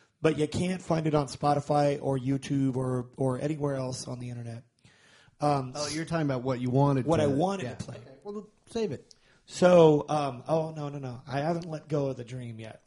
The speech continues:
Speaker 2: Okay.
Speaker 1: 'Cause it's gonna be fun to talk about if I eventually can make it happen.
Speaker 2: Okay.
Speaker 1: But, um, so I've wanted to talk about, okay, so I've wanted to talk about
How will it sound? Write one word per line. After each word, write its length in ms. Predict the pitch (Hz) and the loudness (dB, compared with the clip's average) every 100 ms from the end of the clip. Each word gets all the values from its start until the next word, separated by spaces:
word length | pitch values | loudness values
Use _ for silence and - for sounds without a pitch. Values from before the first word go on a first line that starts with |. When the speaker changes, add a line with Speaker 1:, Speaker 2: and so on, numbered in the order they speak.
| - | -6
Speaker 2:
Okay. 260 | 165 185 | -4 -2
Speaker 1:
'Cause 200 | 180 127 | 0 0
it's 120 | 139 - | 0 -2
gonna 180 | 139 135 | -4 -4
be 100 | 131 | -8
fun 320 | - 139 135 | -8 -10 -10
to 60 | |
talk 280 | 120 127 123 | -10 -12 -10
about 280 | 113 113 113 | -10 -10 -10
if 180 | 131 - | -14 -12
I 100 | 117 | -12
eventually 500 | 113 120 120 120 117 | -10 -10 -12 -14 -16
can 180 | 117 120 | -16 -16
make 160 | 117 - | -16 -12
it 20 | |
happen. 340 | 113 110 110 107 - | -10 -10 -12 -16 -10
Speaker 2:
Okay. 300 | 143 165 180 - _ _ _ _ | -8 -6 -8 -10 _ _ _ _
Speaker 1:
But, 720 | 135 123 220 208 131 - - - - | -4 4 6 4 0 -10 -18 -16 -4
um, 520 | 151 147 139 123 120 - | -2 0 0 -4 -10 -16
so 600 | - - 165 160 156 - - | -12 -4 -2 0 -2 -6 -2
I've 180 | 160 170 | -2 0
wanted 300 | 185 220 302 | 0 -2 -2
to 80 | 285 | -8
talk 340 | - 175 175 170 | -6 -4 -4 -4
about, 180 | 151 151 | -4 -4
okay, 220 | 165 143 | -2 -4
so 380 | - 147 135 - - - _ | -4 -4 -4 -8 -20 -20 _
I've 100 | - | -6
wanted 280 | 151 196 262 | -4 -4 -2
to 80 | 240 | -2
talk 280 | - 160 165 | -2 -4 0
about 480 | 156 147 143 - | 2 2 0 -2